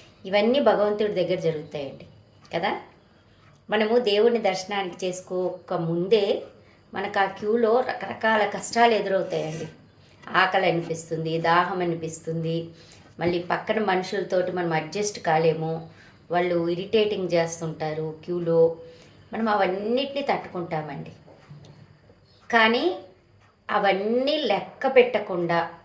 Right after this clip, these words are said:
మన మనసులో దేవుడి ధ్యాస ఉంటే అవన్నీ కనపడవండి. మనము ఆ క్యూలో తోసుకుంటున్నారు అది ఇది అంటాం కదండి, తొయ్యాలండి,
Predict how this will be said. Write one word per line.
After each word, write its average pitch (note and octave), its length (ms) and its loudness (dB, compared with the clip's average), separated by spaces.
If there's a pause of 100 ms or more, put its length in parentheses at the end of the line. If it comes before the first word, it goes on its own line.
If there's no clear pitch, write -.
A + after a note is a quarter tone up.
(240)
మన F3+ 160 2
మనసులో E3+ 680 -2 (580)
దేవుడి G#3+ 320 4
ధ్యాస F#3 320 2
ఉంటే G3 320 -6 (260)
అవన్నీ F#3+ 340 0
కనపడవండి. E3+ 680 -4 (920)
మనము A3+ 220 0
ఆ A#3+ 180 4
క్యూలో B3+ 440 6
తోసుకుంటున్నారు G3 1000 2
అది F3 320 2
ఇది F#3 200 -4
అంటాం D#3+ 400 -6
కదండి, D3+ 380 -10
తొయ్యాలండి, D#3+ 720 0